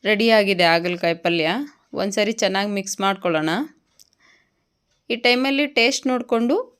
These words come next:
ಉಪ್ಪು ಕಮ್ಮಿ ಇದ್ದರೆ ಸೇರಿಸ್ಕೊಳ್ಳಿ. ಈ ರೆಸಿಪಿ ನಿಮ್ಗಿಷ್ಟ ಆದರೆ ಪ್ಲೀಸ್ ನಮ್ಮ ಚಾನಲ್ನ ಸಬ್ಸ್ಕ್ರೈಬ್ ಮಾಡ್ಕೊಳ್ಳಿ,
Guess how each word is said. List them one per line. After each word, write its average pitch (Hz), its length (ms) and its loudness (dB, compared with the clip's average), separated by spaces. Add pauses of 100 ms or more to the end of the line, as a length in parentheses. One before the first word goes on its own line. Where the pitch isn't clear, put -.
ಉಪ್ಪು 247 220 -6
ಕಮ್ಮಿ 226 320 0
ಇದ್ದರೆ 233 220 0 (380)
ಸೇರಿಸ್ಕೊಳ್ಳಿ. 214 680 0 (2000)
ಈ 233 120 -2
ರೆಸಿಪಿ 233 360 -2 (100)
ನಿಮ್ಗಿಷ್ಟ 226 400 -2 (120)
ಆದರೆ 220 220 0 (480)
ಪ್ಲೀಸ್ 240 280 0
ನಮ್ಮ 214 140 -2 (100)
ಚಾನಲ್ನ 214 420 0 (120)
ಸಬ್ಸ್ಕ್ರೈಬ್ 220 540 -2
ಮಾಡ್ಕೊಳ್ಳಿ, 185 420 -2